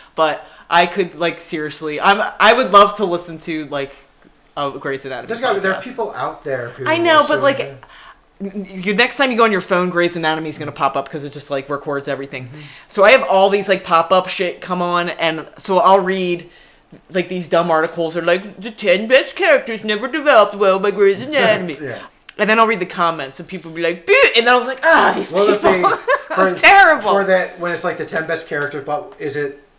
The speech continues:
Speaker 2: is there a tag that's like, "Number four will blow your
Speaker 1: Yeah, and you're like,
Speaker 2: mind"?
Speaker 1: "No way, really?" Mark and I
Speaker 2: Uh-huh.
Speaker 1: were talking about that. I'm like, "I would straight do a Grey's Anatomy
Speaker 2: Yeah.
Speaker 1: podcast." But I have to find a Grey's buddy, and, um,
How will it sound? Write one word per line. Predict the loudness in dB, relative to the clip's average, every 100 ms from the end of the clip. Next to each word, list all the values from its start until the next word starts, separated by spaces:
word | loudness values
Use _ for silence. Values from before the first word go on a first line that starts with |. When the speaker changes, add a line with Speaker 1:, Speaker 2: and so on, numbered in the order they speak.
| _
Speaker 2:
is | -12 -6
there | -4 -4
a | -6
tag | -6 -4
that's | -6 -6
like, | -10 -10 _
"Number | -2 2 2 0 -2
four | -2 0 2 0
will | -4 -4
blow | -8 -4 -4 -4 -6
your | -6 -4 -4
Speaker 1:
Yeah, | 2 6 6 6
and | 4
you're | 2
like, | 2 2
Speaker 2:
mind"? | 2
Speaker 1:
"No | 4
way, | 4 4 0
really?" | 0 0 2 0 -2 -10 -20 -20 -4
Mark | -4
and | -2
I | -6
Speaker 2:
Uh-huh. |
Speaker 1:
were | -6
talking | -6
about | -6
that. | -6
I'm | -8
like, | -10 -8
"I | -8
would | -8 -12
straight | -16 -14
do | -12 -12
a |
Grey's | -12 -16 -16
Anatomy | -16 -18 -20 -18
Speaker 2:
Yeah. | -18
Speaker 1:
podcast." | -18 -20 -20 -20 -20
But | -20 -20 _ -20 _ _ _ _ _ _
I | -12
have | -12
to | -6
find | -6 -6
a |
Grey's | -8 -8
buddy, | -8 -8 -8 -12
and, | -16 -20 -20
um, | -20 -20